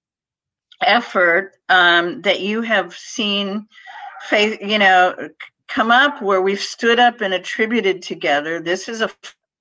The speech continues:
function of our stuff. We talk about it all the time.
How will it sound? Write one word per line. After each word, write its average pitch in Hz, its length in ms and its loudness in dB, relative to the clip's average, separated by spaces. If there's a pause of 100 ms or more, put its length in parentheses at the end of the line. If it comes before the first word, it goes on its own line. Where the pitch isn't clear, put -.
(120)
function 185 1300 -6 (400)
of 165 360 2
our 160 440 2
stuff. 233 440 -2
We 247 120 -8
talk 247 300 -2
about 226 260 2
it 226 100 -4
all 220 140 2
the 220 80 -8
time. 233 560 0